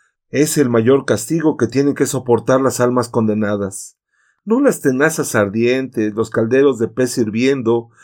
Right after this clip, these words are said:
y otros artefactos de forja y cocina. Desde épocas inmemoriales, la costumbre de las amas de casa era decir,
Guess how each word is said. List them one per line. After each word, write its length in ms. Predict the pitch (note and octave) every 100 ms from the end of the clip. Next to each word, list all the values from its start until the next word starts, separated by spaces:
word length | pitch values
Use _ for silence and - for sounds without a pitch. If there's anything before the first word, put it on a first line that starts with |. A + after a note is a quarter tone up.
| _ _
y 100 | D3+
otros 300 | F#3 F#3+ E3
artefactos 600 | B2 G#2 A#2+ C3+ C#3 B2+
de 120 | G#2
forja 360 | G#2 D3+ D#3+ C3+
y 80 | A2+
cocina. 640 | G2+ - A2+ G#2 G2 F2+ _ _ _ _ _ _ _ _ _
Desde 340 | A#2+ A#2 B2+
épocas 440 | D#3 D#3 D3 A#2+ A#2+
inmemoriales, 960 | A2+ G#2+ A2 A#2 C#3+ B2 B2 B2+ - _ _ _
la 220 | A2+ A2+
costumbre 480 | A#2 - E3 D3+ A#2+
de 120 | G#2+
las 200 | G2+ -
amas 240 | C#3+ C3
de 100 | G#2
casa 280 | - C3 C#3+
era 160 | C3 A#2+
decir, 380 | G#2+ - A2+